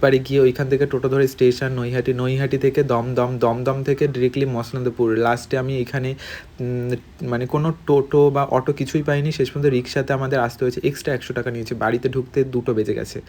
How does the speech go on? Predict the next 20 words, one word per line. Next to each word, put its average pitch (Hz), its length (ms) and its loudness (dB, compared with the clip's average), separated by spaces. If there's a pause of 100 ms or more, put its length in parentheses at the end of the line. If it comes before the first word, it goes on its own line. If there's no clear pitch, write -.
(420)
তাই 110 200 0 (320)
তো - 80 -2 (100)
এইভাবে 170 420 6
কাজ 131 220 2
করে 139 200 4
এসেছি। 127 220 0
তারপরে 131 420 0
এরকম 143 360 0
সত্যি 147 320 -4
খুব 165 140 0
খারাপ 127 300 -2
লাগে। 101 200 0 (380)
আমি, 131 400 -2
উম, 123 240 -8 (120)
তোমার 120 240 -2
পাঁচ 113 260 2
হাজার 147 180 2
নর্মাল 135 340 0
মেকআপ 151 240 0
বলেছিলাম, 117 480 0